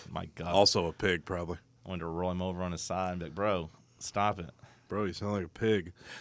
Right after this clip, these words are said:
Speaker 2: There's nothing worse
Speaker 1: Wake up.
Speaker 2: than being with a snoring person when
Speaker 1: Wake
Speaker 2: you,
Speaker 1: up.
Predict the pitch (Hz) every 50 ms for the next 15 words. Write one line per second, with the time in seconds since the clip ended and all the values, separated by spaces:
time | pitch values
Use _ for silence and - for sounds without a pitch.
0 | - - - 113 113 139 160 160 156 151 147 151 151 135 113 104 113 135 143 156
1 | 160 160 156 147 131 110 120 113 104 95 113 120 120 113 110 110 107 104 101 -
2 | - - 123 120 123 123 117 107 95 - 113 104 101 101 - - 107 98 95 95
3 | 95 131 127 101 104 - - 151 156 160 147 139 120 -